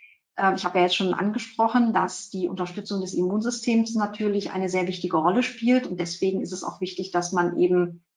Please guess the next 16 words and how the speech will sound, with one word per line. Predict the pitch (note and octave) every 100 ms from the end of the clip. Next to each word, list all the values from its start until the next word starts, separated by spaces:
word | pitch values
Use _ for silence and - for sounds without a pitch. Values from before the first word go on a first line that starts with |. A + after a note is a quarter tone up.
| _
das | -
Immunsystem | D#3+ F3+ G#3+ G#3 - F#3
mit | F3+ -
bestimmten | - E3+ E3+ D#3+
Nährstoffen | - - - A#3+ B3
versorgt. | B3 A3+ A3+ C4 C#4 -
Wir | F3
haben | F3+ F#3 F#3+
hier | F#3+
im | F3+
Hippomon | F3 G3 G3+ F3 F3
Forte | - E3+ - A3+
zum | - G3+
Beispiel | - F3+ - F#3+ F3+
die | F3
Beta-Glucane | E3 E3+ B3+ B3 - A#3+ A#3 A#3 A#3+